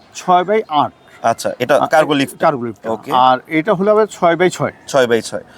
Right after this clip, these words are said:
Speaker 1: তো
Speaker 2: দারুণ। মানে
Speaker 1: এটা
Speaker 2: দুইটা লিফট
Speaker 1: দুইটা
Speaker 2: থাকতেছে।
Speaker 1: লিফট আছে, জি, জি।
Speaker 2: দারুণ। আর ফ্ল্যাটগুলোতে যদি আমরা বলি, আহ, normally হচ্ছে বেডরুম পাওয়া যাবে। আহ,
Speaker 1: বেডরুমের সাইজটা আপনি দেখেন আপনার।
Speaker 2: ওকে।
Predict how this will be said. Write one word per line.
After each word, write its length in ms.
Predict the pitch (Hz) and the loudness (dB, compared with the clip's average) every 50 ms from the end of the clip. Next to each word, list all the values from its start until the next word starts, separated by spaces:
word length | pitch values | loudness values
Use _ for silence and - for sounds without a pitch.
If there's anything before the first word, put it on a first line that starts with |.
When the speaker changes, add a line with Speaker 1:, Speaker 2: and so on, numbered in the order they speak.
| - - - | -20 -10 -4
Speaker 1:
তো 100 | 139 131 | 0 2
Speaker 2:
দারুণ। 240 | 120 110 101 98 87 | 2 2 2 0 -6
মানে 160 | 101 123 156 | -6 -2 -2
Speaker 1:
এটা 100 | 180 156 | -2 -2
Speaker 2:
দুইটা 300 | 127 165 160 - - 160 | 0 0 0 2 2 0
লিফট 180 | 143 139 127 107 | 0 0 -4 -4
Speaker 1:
দুইটা 280 | 156 185 190 147 156 131 | 0 0 0 2 2 0
Speaker 2:
থাকতেছে। 180 | 123 113 117 | -2 -4 -6
Speaker 1:
লিফট 160 | 113 - - | -8 -8 -10
আছে, 140 | 110 95 101 | -18 -18 -16
জি, 80 | 95 90 | -16 -16
জি। 160 | 87 104 101 | -14 -10 0
Speaker 2:
দারুণ। 300 | 98 107 98 95 92 90 85 - - - - - - - | 2 2 2 2 -2 -6 -14 -16 -20 -20 -20 -20 -12 -4
আর 200 | 117 117 107 117 | -2 0 0 0
ফ্ল্যাটগুলোতে 580 | - - 151 147 139 135 151 156 160 160 170 147 | 0 2 0 0 0 0 0 0 0 0 0 -2
যদি 180 | 151 151 156 | -2 0 0
আমরা 200 | 151 147 147 147 | 0 0 0 -2
বলি, 300 | 131 135 139 147 160 160 | -2 -2 -6 -6 -4 0
আহ, 120 | 143 131 123 | 0 0 2
normally 480 | 123 127 123 127 127 127 123 127 127 | 4 2 2 2 2 0 0 -2 -6
হচ্ছে 240 | 127 127 - - 139 | -6 -6 -2 -2 -4
বেডরুম 460 | 110 101 123 127 120 113 135 151 147 | -2 0 0 0 0 0 -4 -4 0
পাওয়া 220 | - 147 143 139 131 | 4 4 4 4 4
যাবে। 300 | 139 131 - - - - - - - - - - - - - - _ - - | 2 0 0 -2 -4 -6 -8 -18 -20 -20 -20 -20 -20 -20 -20 -20 _ -8 0
আহ, 140 | - 120 120 | 2 2 4
Speaker 1:
বেডরুমের 380 | 170 - 117 - 202 208 190 | 4 4 2 2 2 2 0
সাইজটা 400 | - - 156 147 139 - - 156 | 0 0 0 0 0 0 -2 -2
আপনি 200 | - - - 131 | -2 -2 -4 -8
দেখেন 280 | 110 113 95 - 120 110 | -6 -6 -10 -10 -10 -10
আপনার। 260 | 104 - 127 113 117 | -10 -10 -8 -6 -6
Speaker 2:
ওকে। 260 | 107 - - 123 160 | -6 -6 -6 -8 -8